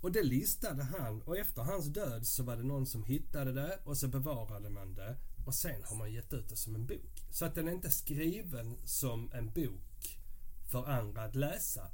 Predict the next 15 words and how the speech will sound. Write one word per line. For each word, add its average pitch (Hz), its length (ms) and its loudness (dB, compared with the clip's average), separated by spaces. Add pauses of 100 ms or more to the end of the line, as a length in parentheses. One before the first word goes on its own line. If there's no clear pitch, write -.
utan 113 540 2
reflektioner 117 920 -2 (140)
för 107 200 -4 (200)
han 107 220 -4
själv. 113 320 0 (1800)
Och 151 260 2
där 151 280 2
har 123 220 0
han 127 200 0
skrivit 170 800 -2 (420)
grejer 143 460 2
som 113 500 0 (1200)
det 160 360 2
enda 196 560 0 (720)
vi 147 180 -2